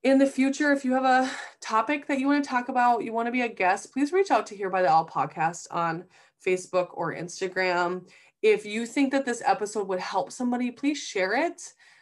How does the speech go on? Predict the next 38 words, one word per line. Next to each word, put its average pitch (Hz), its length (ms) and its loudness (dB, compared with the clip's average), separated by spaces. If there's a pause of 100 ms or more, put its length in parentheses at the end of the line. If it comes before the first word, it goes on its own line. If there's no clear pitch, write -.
(140)
uh, 214 320 0
on 214 160 2
social 214 360 -4
media, 208 560 0
share 214 280 -2
the 220 120 -4
link 214 280 -2
through 220 380 -6
email, 202 600 -2 (300)
um, 185 200 -2
and 185 140 -2
help 185 300 -4
ag 180 200 -2
teachers 180 380 -10
out 170 220 -6
during 175 240 -10
this 180 200 -12
time. 180 380 -12
So, 185 360 -8 (440)
uh, 202 160 2
thanks 233 520 -4 (140)
for 233 220 -2
listening, 277 560 2
and 220 140 0
we're 220 180 2
excited 226 520 -6
to 226 100 -8
see 220 480 -8 (360)
everybody's 208 480 0
magic 185 520 -2 (180)
they 180 140 -2
create 165 460 -6
during 170 200 -10
National - 340 -10
F 165 100 -20
F 175 100 -20
A 123 80 -6
Week. - 260 -12